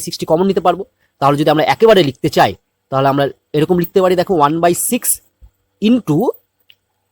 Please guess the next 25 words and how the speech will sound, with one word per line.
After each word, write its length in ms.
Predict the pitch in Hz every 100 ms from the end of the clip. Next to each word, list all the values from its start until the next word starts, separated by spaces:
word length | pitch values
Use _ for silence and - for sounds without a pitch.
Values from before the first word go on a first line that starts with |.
| _ _ _ _ _ - -
five 300 | 156 165 180 _ - _ -
plus 240 | 156 143 - -
seven 220 | 160 175 170
plus 180 | 143 139 - 143
nine 200 | 156 170 156
plus 180 | 143 139 -
eleven 240 | 156 160 185
plus 140 | 139 135 -
thirteen 280 | 139 208 226 -
plus 180 | 143 - - _ -
fifteen। 320 | 170 - 262 - _ _ _ _ _ _ _ _ _ _ _ _ _ _ _ _ 131
আশা 120 | 135
করি 100 | 135 131
এটা 100 | 147
বুঝতে 160 | 151 156
পারলে, 160 | 175 170 _ - -
একটু 100 | 139
স্টেপ 160 | 170 143
জাম্প 140 | 185 170
করা 120 | 165 151
হলো। 120 | 165 _ _ _ _ _ _ _ _ _ _ - _ _ _ _ _ _ _ _ _ _ _ _ _ _ -
এটাকে 180 | 165 151
আমরা 120 | 147 180
এবার 100 | 254 _ - -
সিম্পলিফিকেশন 480 | 170 127 107 110